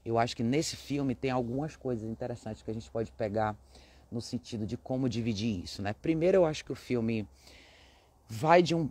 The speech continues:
de um extremo pro outro muito rápido, no sentido de primeiro colocar o cachorro como um cachorro extremamente agressivo, um cachorro muito difícil de manusear, e ele vai rapidamente para o cão extremamente dócil,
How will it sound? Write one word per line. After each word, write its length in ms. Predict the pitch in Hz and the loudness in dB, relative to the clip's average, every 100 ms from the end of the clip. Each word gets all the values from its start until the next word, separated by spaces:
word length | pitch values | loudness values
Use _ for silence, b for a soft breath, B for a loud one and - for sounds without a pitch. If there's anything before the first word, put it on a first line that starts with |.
| - | -6
de 120 | 127 | -4
um 40 | |
extremo 400 | 147 - 139 135 | -4 -2 -2 -2
pro 140 | 127 131 | 0 0
outro 240 | 127 127 | 0 0
muito 240 | 123 123 117 | 0 0 -2
rápido, 560 | 110 110 - 127 123 - | 0 0 0 -6 -6 -6
no 100 | 117 | -8
sentido 500 | - 123 - 123 113 | -4 -4 -2 -2 -2
de 180 | 98 107 | -4 -6
primeiro 360 | 120 120 120 | -2 2 2
colocar 380 | 120 120 117 113 | 0 -2 -2 -4
o 40 | |
cachorro 380 | 110 123 - 120 | -6 -6 -6 -8
como 180 | - 117 | -6 -6
um 40 | |
cachorro 480 | 110 117 123 113 113 | -6 -8 -6 -4 -2
extremamente 720 | 113 - - 135 123 117 117 | -4 -8 -2 0 2 0 -2
agressivo, 640 | 110 104 110 - 113 107 104 | -4 -4 -6 -4 -2 -2 -4
um 40 | |
cachorro 340 | 107 113 113 113 | -8 -10 -8 -6
muito 260 | 110 107 | -6 -6
difícil 300 | 104 - 117 | -12 -12 -10
de 60 | 110 | -6
manusear, 560 | 107 107 98 104 101 - B B B B B | -4 -4 0 0 0 -4 B B B B B
e 100 | 110 | 0
ele 140 | 120 123 | 2 4
vai 200 | 98 113 | 4 2
rapidamente 920 | 110 107 135 - 139 127 117 117 - | 2 2 2 2 0 2 2 -2 -4
para 160 | - 107 | -4 -4
o 60 | |
cão 260 | 101 101 98 | -4 -6 -4
extremamente 720 | 104 - 120 120 117 117 - | -6 -2 0 2 2 -2 -4
dócil, 640 | 107 107 104 110 - 104 | 0 2 2 0 -4 -8